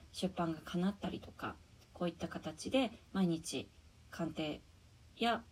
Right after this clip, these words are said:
講座が絶えないような毎日を過ごしております。で、結論から言いますと、一つ目がまず無料で始められるエスエヌエス、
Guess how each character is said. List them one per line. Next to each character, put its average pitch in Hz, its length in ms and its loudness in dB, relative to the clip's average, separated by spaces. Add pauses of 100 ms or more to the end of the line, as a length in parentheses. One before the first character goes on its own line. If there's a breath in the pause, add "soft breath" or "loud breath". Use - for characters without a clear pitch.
講 165 180 0
座 160 120 -4
が 147 120 -12
絶 - 160 -2
え 240 60 2
な 233 140 2
い 165 120 -2 (200)
よ 190 140 2
う - 20 6
な 214 200 4
毎 165 160 2
日 143 260 -4
を 240 220 0
過 180 60 -4
ご 156 100 -6
し - 60 -10
て - 60 -6
お 131 40 -4
り - 100 -8
ま - 140 -6
す。 - 200 -4 (1120 loud breath)
で、 240 100 2
結 233 320 2
論 339 180 6
か 320 80 4
ら 311 80 6
言 311 100 6
い 302 60 4
ま 311 140 2
す - 100 -2
と、 185 100 4
一 277 200 4
つ 294 160 2
目 277 160 6
が 151 300 0
ま 220 180 2
ず 180 300 4
無 180 120 4
料 190 180 8
で 190 60 4
始 175 260 0
め 165 100 4
ら 151 100 -4
れ 151 100 -4
る 147 160 -4
エ 165 60 0
ス 180 180 2
エ 175 100 8
ヌ 160 120 2
エ 147 80 -4
ス、 - 240 -4